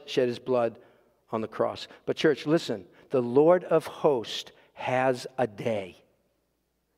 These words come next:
There will be a day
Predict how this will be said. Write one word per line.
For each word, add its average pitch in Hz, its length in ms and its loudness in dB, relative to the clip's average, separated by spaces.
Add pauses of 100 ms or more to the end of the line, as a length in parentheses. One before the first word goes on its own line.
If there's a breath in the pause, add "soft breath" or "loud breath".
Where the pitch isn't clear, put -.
(2250)
There 180 100 10
will 240 80 8
be 254 140 8
a 233 60 12
day 220 440 6